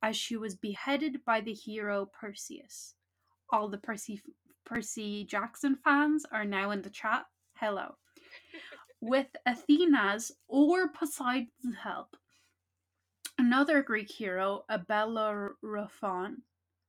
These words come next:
Speaker 1: Bellerophon, captured Pegasus and rode him first in his fight with the, oh my god, with your, with your guy,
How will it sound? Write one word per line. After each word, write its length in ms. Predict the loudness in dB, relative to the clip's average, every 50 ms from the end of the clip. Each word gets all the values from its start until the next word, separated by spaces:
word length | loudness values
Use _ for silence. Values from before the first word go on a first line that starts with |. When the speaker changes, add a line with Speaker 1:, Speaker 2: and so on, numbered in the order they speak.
| _ _ _ _ -4
Speaker 1:
Bellerophon, 800 | -4 -2 -2 -2 -4 -6 -6 -8 -8 -10 -8 -6 -6 -6 -6 -8 -10 -14 -20 _ _ _
captured 760 | -16 -8 -2 2 2 2 2 0 -2 -2 0 0 0 0 -2
Pegasus 840 | -6 -4 -4 -4 -4 -6 -12 -12 -12 -12 -12 -12 -12 -16 -18 -18 _ _ _ _ -2
and 200 | 0 0 2 2
rode 260 | 0 0 0 0 0 -2
him 200 | -2 -2 -4 -4
first 460 | -4 -4 -4 -4 -4 -4 -8 -10 -8
in 140 | -8 -8 -6
his 240 | -6 -8 -10 -10 -8
fight 400 | -4 -2 -2 -2 -4 -6 -14 -20 _ _ _ _ _
with 300 | -8 -6 -6 -6 -6 -4
the, 220 | -2 0 0 0 -2 _ _ _ -20 -10 0 4
oh 100 | 6 8
my 140 | 8 8
god, 340 | 8 10 8 8 8 6 4
with 240 | 2 2 0 0 2
your, 420 | 2 6 8 10 10 10 8 6 4 0 _ 0
with 320 | 6 8 8 8 8 6
your 320 | 6 6 8 8 6 6 6
guy, 560 | 6 8 8 8 8 8 6 4 2 -2 -6